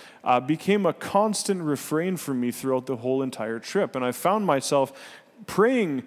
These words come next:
them over the buildings and over the projects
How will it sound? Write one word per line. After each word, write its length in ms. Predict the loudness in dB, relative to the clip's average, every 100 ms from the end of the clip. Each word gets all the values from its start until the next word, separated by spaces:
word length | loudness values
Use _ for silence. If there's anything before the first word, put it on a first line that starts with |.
| -12 -12
them 340 | 0 2 2 2
over 320 | 2 4 2
the 120 | 0
buildings 580 | 2 2 2 0 -2 -2
and 80 | -2
over 180 | 0 -2
the 80 |
projects 840 | -2 -2 2 2 2 0 0 -6